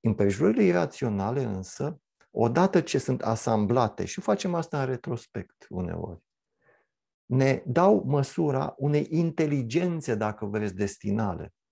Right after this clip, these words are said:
a unei forțe care este dincolo de voința pozitivă,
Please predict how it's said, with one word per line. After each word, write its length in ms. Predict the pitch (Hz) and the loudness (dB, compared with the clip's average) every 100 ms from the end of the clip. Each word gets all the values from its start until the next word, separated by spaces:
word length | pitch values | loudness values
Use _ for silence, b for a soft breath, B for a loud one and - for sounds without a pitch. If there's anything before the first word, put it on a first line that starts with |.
| _ _ _ _ _ B B _ _ _ - | _ _ _ _ _ B B _ _ _ -4
a 260 | 110 120 | 0 2
unei 500 | 151 147 139 131 - _ _ _ | 2 2 4 2 -2 _ _ _
forțe 680 | - - 175 170 160 - 139 | -20 0 4 4 2 0 0
care 240 | - 135 | 2 2
este 220 | 135 - | 2 0
dincolo 520 | 127 117 165 196 165 131 | -4 0 0 0 0 0
de 120 | 117 | 0
voința 460 | 101 110 120 117 | -2 -2 -4 -6
pozitivă, 1000 | - 110 104 101 123 113 110 101 92 90 | -6 -4 -4 -2 -2 2 2 4 4 2